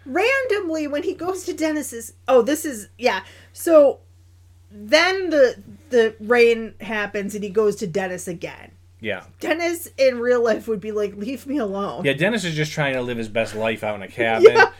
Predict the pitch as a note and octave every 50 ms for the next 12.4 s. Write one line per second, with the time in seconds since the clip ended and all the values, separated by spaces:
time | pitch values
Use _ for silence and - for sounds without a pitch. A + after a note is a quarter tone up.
0 | - - - - F3+ E3+ E3 E3+ B2 A#2+ A2+ - D#3 D3 C#3+ C#3+ A#2+ A2 A2+ A2+
1 | A#2 A#2+ A#2+ A#2+ A#2+ A#2+ A#2 - - A#2+ A#2 A#2+ A#2+ A#2 - - A2+ G#2+ G#2+ A2
2 | G#2+ G#2 - - B2+ A#2+ A#2+ A#2 A#2 A#2 A#2 A#2 A2+ - - - - - - -
3 | - - _ _ D3 C3 B2+ B2 A#2+ B2 - C3 C#3 C#3+ C#3 C#3+ D3+ C#3 C#3 C3+
4 | - - - - - E3 D3+ C#3+ - - B2+ A#2 - - - D#3+ E3 D#3 C#3 B2+
5 | A#2 A#2+ A#2+ A#2 A#2 A2+ G#2+ A2+ A2+ A2+ A2 G#2+ G#2+ - - C3+ B2 A#2 A#2 A2+
6 | A2+ A2 G#2 A#2+ A#2+ A2+ G#2+ G#2+ G#2 F#2 F#2 E2+ E2 F2 - F#4+ E4+ - - G4
7 | G4+ G#4+ G#4+ G#4 - - G4+ F#4 F4 E4 - G4 G4+ F#4 F4 C#4+ A3 G#3+ F3+ A#3+
8 | D4+ E4+ E4+ - F4 F4+ D#4+ C4+ A#3+ G#3+ A#3+ B3 C#4 D4+ D4+ C#4 C#4 B3 A3+ A3+
9 | G#3 G3 F#3 F#3 F3+ G#3 A3+ B3 A#3+ - - C4 A3+ G3 E3+ - - B3 B3 A#3+
10 | - - F#3+ E3 D3+ - - - A3+ A3+ B3+ - C#4+ C#4+ A#3+ A3+ A#3+ G3+ G3 A3+
11 | A3+ A3+ A3 - - G#3 G3 F#3+ - - A3+ A#3 A3+ - - F3+ C#3 - - -
12 | - C#3 B2+ A#2 G#2 F#2+ G2